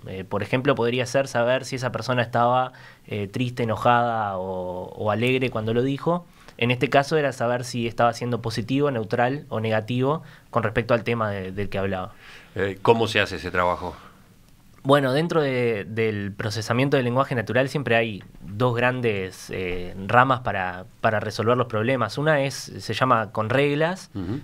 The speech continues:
Speaker 1: Eso es, por ejemplo, en este caso, tener una lista de palabras positivas y negativas y trabajar con la sintaxis, con las relaciones que tienen las palabras. En este caso, por ejemplo, con la negación, ¿no? No
Speaker 2: Ujú.
Speaker 1: es lo mismo decir bueno que, eh, no es bueno.
Speaker 2: Ujú.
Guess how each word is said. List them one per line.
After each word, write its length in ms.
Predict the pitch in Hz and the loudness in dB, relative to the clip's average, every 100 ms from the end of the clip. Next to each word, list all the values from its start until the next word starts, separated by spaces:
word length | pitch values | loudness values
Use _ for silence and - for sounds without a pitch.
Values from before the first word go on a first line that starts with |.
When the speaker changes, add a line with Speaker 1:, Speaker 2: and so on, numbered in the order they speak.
| - | -4
Speaker 1:
Eso 240 | 123 131 | 0 4
es, 180 | 127 127 | 2 0
por 140 | 120 | -4
ejemplo, 240 | 113 135 127 | -2 -2 -2
en 20 | |
este 140 | 131 | 0
caso, 260 | 135 135 139 | 0 0 -2
tener 260 | 113 120 123 | 0 0 2
una 140 | 120 | 0
lista 260 | 113 120 113 | 0 0 -2
de 120 | 101 | 0
palabras 420 | 101 110 117 113 - | 2 2 2 0 -6
positivas 500 | 107 101 95 123 117 | -10 -6 -2 0 0
y 60 | |
negativas 800 | 107 104 95 135 151 160 160 - | -2 -2 -2 0 2 2 0 -6
y 120 | 110 | -10
trabajar 440 | 101 110 98 117 101 | -2 -2 0 0 0
con 180 | 123 104 | -2 0
la 420 | 101 95 92 92 | 0 0 -2 -6
sintaxis, 600 | - 104 95 135 131 139 | -8 -4 2 4 2 -4
con 160 | 127 107 | -4 -4
las 80 | |
relaciones 480 | 110 101 95 127 127 | -4 -6 -2 -2 -2
que 80 | 107 | -2
tienen 240 | 98 117 | -2 0
las 120 | 104 - | 0 -2
palabras. 500 | 104 123 131 123 110 | 2 4 2 -2 -8
En 60 | |
este 160 | 113 104 | -8 -2
caso, 260 | 120 123 | -2 0
por 100 | 107 | -4
ejemplo, 260 | 101 120 117 | -4 0 0
con 160 | 101 101 | 0 -2
la 120 | 98 | -4
negación, 540 | 98 92 131 135 147 | -4 -4 0 0 0
¿no? 80 | 110 | -6
No 60 | 110 | -2
Speaker 2:
Ujú. 80 | 120 | 0
Speaker 1:
es 60 | |
lo 60 | 120 | 0
mismo 200 | 120 120 | 0 0
decir 220 | 113 123 | -2 -2
bueno 340 | 113 127 131 127 | 0 2 2 -2
que, 240 | 104 110 113 - - 190 | -2 -4 -6 -14 -16 -10
eh, 200 | 104 101 | -6 0
no 120 | 117 | 2
es 60 | |
bueno. 400 | 110 127 123 151 - | 4 2 2 -4 -6
Speaker 2:
Ujú. 220 | 104 101 | -8 -8